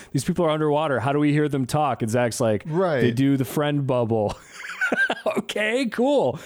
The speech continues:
Speaker 1: And then if you do a reverse friend bubble, you can suck the water out of someone's eye sockets, and that's cool too, 'cause then all the blood comes out of their
Speaker 2: <laughs>
Speaker 1: body. That's, that's awesome.
Speaker 2: But that's just it, is that he's a very sloppy chef. Like,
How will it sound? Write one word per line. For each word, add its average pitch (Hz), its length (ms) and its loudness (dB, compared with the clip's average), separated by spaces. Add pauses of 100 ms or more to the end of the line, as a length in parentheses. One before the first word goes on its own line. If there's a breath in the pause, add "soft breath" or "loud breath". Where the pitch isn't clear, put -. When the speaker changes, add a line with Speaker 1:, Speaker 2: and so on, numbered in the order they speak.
(720 loud breath)
Speaker 1:
And 185 140 2
then 233 80 2
if 233 100 0
you 214 100 2
do 233 180 4
a 214 40 4
reverse 190 520 2
friend 196 340 0
bubble, 147 320 2
you 160 140 2
can 156 160 2
suck 170 400 -2
the 170 100 2
water 147 380 2
out 135 100 2
of 127 60 0
someone's 139 380 0
eye 131 200 2
sockets, 117 720 -2
and 120 160 2
that's 127 220 0
cool 117 260 0
too, 113 360 0
'cause 107 180 -6
then 110 160 2
all 113 120 2
the 107 100 0
blood 113 260 0
comes 107 260 0
out 95 140 2
of 95 40 0
their 95 100 2
Speaker 2:
<laughs> 98 160 0
Speaker 1:
body. 90 180 -4
That's, 120 320 -2
that's 131 280 -2
awesome. 120 540 -2 (500 soft breath)
Speaker 2:
But 151 120 -6
that's 180 260 -2
just 175 220 -2
it, 180 100 0
is 123 140 -4
that 135 160 -2
he's 127 180 0
a 123 60 0
very 135 240 0
sloppy 120 420 -2
chef. - 460 -4
Like, 113 220 -4